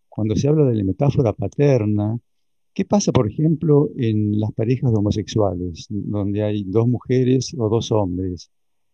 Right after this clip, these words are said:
¿Sigue vigente el nombramiento de madre o padre o tendría que tener otro nombre?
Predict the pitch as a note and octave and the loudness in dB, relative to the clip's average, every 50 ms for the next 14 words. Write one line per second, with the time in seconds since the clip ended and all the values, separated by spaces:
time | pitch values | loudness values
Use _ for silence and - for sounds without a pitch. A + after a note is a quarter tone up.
0 | _ _ _ - - - G3+ A#3+ A#3 F#3 C3 G#2+ - - C#3+ E3+ G#3 G#3 F#3 - | _ _ _ -10 -4 0 2 4 4 4 2 2 2 2 2 2 2 2 0 0
1 | C3+ A2+ G#2+ G#2+ F#2+ F#2+ G2 F#2+ F#2 G2 G2 G2 G2+ G2+ G2+ G#2 A2 A#2+ B2 A#2 | -2 -2 0 -2 -2 -4 -4 -4 -2 -2 -2 -2 -2 -2 0 0 0 2 0 0
2 | - B2 A2 G2 F#2+ F#2+ G2 G#2 A2+ A#2 A#2 A2+ G2 F#2+ E2+ - - B2+ B2+ C3 | 0 0 0 0 0 0 -2 -2 -2 -2 -2 -2 -2 -4 -6 -4 -2 -2 -2 0
3 | D3+ D3+ C3+ A#2 G2+ F#2 F#2+ - A2+ G#2+ - - A#2 B2+ B2 B2+ A#2+ B2 C3+ D3 | 0 -2 -2 -2 -2 -4 -4 -2 -2 -2 -2 0 0 2 2 2 2 0 0 0
4 | D3+ D3 G#2+ G#2+ G#2 - A2 G#2+ A2 A2+ A2 G#2+ G#2+ - - G2 G2 G2 F#2+ F2+ | -2 -2 -2 -4 -6 -4 -2 -2 -2 -2 0 0 -2 -2 -2 -4 -4 -2 -2 -2
5 | F2 F2 E2 E2+ F2 | -2 -4 -4 -4 -6